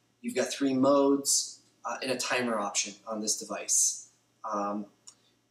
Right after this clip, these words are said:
uh, how a tens device works is burst mode is gonna be good for short-term therapy sessions.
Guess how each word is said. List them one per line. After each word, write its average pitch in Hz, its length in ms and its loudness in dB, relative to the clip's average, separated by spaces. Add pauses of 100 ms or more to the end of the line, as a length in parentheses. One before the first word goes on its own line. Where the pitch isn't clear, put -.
uh, 196 80 -4 (560)
how 165 160 4
a 156 80 0
tens 151 220 0
device 131 400 0
works - 720 0 (180)
is 123 560 2 (180)
burst 147 340 4
mode 120 400 2 (220)
is 123 140 -4
gonna 127 180 -2
be 117 120 -2
good 123 200 0
for 113 160 -6
short-term 131 640 0
therapy 127 380 -2
sessions. 147 760 0